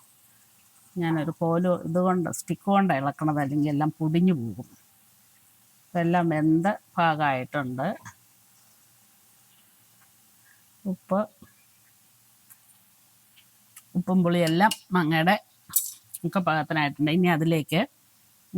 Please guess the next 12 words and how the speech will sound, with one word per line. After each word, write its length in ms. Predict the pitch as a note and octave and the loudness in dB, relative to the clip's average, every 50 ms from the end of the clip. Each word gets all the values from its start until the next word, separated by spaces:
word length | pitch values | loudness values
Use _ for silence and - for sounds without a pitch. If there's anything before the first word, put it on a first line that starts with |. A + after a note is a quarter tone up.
| F3+ F3 E3+ D#3+ E3 | 0 2 2 2 4
ലാസ്റ്റ് 360 | E3+ E3+ E3+ - - - F#3 F3 | 4 2 2 0 -2 -2 0 2
വാങ്ങുന്നതിന് 500 | D#3+ D#3 D#3+ E3 E3+ F#3 G3 G3 G3 F#3 E3 | 4 4 4 4 4 4 4 6 6 6 6
മുമ്പ് 200 | C#3 C#3+ D3+ D#3 E3 | 4 4 4 2 2
തന്നെ 200 | D#3 C#3 C#3 D3 D#3 | 2 2 2 2 2
ഞാനിത് 280 | D#3 D#3+ D#3+ E3 F#3 F#3+ - - F#3+ | 2 2 2 4 2 0 0 2 2
കല്ലിൽ 320 | F3+ F3+ F3+ G3 A3 A3 G3+ - - - | 2 4 4 4 4 4 4 2 0 0
ഇടിച്ചെടുത്ത 580 | F3+ F#3 F3 F3+ - - F#3 D3 D3 D3 - E3+ G3 C4 _ _ _ _ _ _ _ _ _ _ _ - | 0 2 2 2 2 0 0 0 0 -2 -2 -2 -2 -2 _ _ _ _ _ _ _ _ _ _ _ -2
ഉള്ളിയാണ്, 480 | F3 F#3+ F#3+ G#3+ G#3 E3+ C#3+ C#3 C#3+ C#3+ - | 2 4 4 4 4 4 2 0 -2 -2 -2
ചുവന്നുള്ളി. 480 | - D#3+ D#3 D3+ D#3 D#3 D3+ D3+ C#3 A#2 - _ _ _ _ _ _ _ _ - D#3+ | -2 0 2 2 2 2 2 0 0 -2 -6 _ _ _ _ _ _ _ _ -8 -4
കല്ലിൽ 280 | D#3 D#3 D3+ D#3+ D#3+ D3+ D3+ | -2 -2 0 0 0 -2 -2
ഇടിച്ചെടുത്ത 460 | C#3+ C#3 - - D3 C3+ C#3+ - - C#3+ C#3 | -4 -6 -6 -6 -8 -8 -8 -6 -8 -6 -4
ചുവന്നുള്ളി, 540 | C3+ C3+ C#3 C3+ C#3+ D#3 D3+ D#3+ D#3+ F3 | -4 -4 -2 -2 -2 -2 0 0 2 2